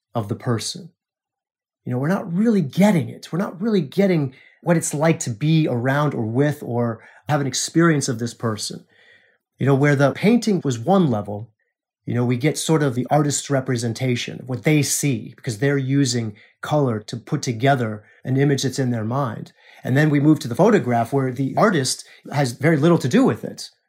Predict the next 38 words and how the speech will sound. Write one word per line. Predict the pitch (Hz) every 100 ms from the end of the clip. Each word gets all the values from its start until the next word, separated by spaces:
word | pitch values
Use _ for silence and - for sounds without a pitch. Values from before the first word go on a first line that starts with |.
| _ _
You | 135
know, |
they | 143
might | 175 175 160
work | 135 170 170
with | 147
lighting | 117 151 196 170 151
a |
little | 143 147
bit | 139 143
to | 139
get | 131 139
the |
right | 143 131
shadows | - 151 151 147 135
or | 135
the |
right | 135 123 -
distance, | 190 - 135 123
but | 139
really | 135 175 160 - - -
the | 143 143
image | 190 170 131
that's | 127 -
captured, | 170 208 - 120 110 - _ _
it, | - 107
well, | 131
it's | 135
a | 139
photograph, | 214 285 226 107 - -
you | 110
know, | 117
it's | 131 131
like | 123 113
freezing | - - 165 175 160
time. | 147 175 233 107 - _ _ _ -
But | -
then | 180 202 202 196